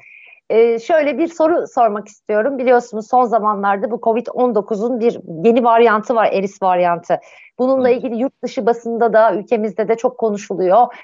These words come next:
Speaker 1: Tekrardan maskeleri takacak mıyız? Yeniden aşı olmamıza gerek var mı? Ne düşünüyorsunuz? Buyurunuz lütfen.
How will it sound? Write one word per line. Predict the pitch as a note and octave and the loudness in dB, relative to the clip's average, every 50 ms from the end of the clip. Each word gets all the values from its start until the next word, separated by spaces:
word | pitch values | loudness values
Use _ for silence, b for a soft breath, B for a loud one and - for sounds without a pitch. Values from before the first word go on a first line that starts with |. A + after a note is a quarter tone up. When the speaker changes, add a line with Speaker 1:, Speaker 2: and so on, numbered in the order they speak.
| B _ | B _
Speaker 1:
Tekrardan | - C#4 C4+ C4+ C4 A#3+ A#3 A#3 B3+ C4 C4+ C4 | -2 -2 0 2 2 2 2 2 0 0 -2 -2
maskeleri | A3+ A3 B3 A#3+ - - A#3+ G#3+ A3+ B3 B3 | -2 -2 -2 -4 -4 -6 -2 0 0 0 0
takacak | B3 B3 - - A3 G#3+ A#3 C4 C4 C4 | -2 -4 -2 -2 -2 0 0 -2 -2 -2
mıyız? | A#3+ B3+ B3 A#3+ F3+ F3 | -4 -4 -4 -2 -2 -2
Yeniden | A#3 A#3 B3+ G#3+ A#3+ A3+ A3 | -2 0 0 0 0 -2 -2
aşı | - A3+ A3+ - C4 | -4 -8 -6 -2 0
olmamıza | A#3+ A3+ A3 A3+ G#3+ G#3 G3 B3 | 0 0 0 -2 -6 -4 -2 -2
gerek | A#3+ F#3 G#3 G3+ G3+ A3 G#3+ - - | -2 0 0 0 0 0 -2 -2 -2
var | F#3+ A3 B3 | 0 0 0
mı? | A#3+ A3 F3+ B B B B _ _ | 0 -2 -6 B B B B _ _
Ne | A3+ C4+ - | -2 -2 -2
düşünüyorsunuz? | C4 - - A#3 G#3+ G#3+ G3+ G3+ G3+ F#3 F3+ E3+ D3+ D#3 | -4 -6 -6 -4 -4 -4 -4 -6 -8 -8 -10 -8 -2 0
Buyurunuz | B3+ C4+ C4+ A#3+ A3 F#3 - | 0 2 2 0 -2 -4 -6
lütfen. | F#3 F3 - D#3+ C#3 | -8 -4 -2 -2 -4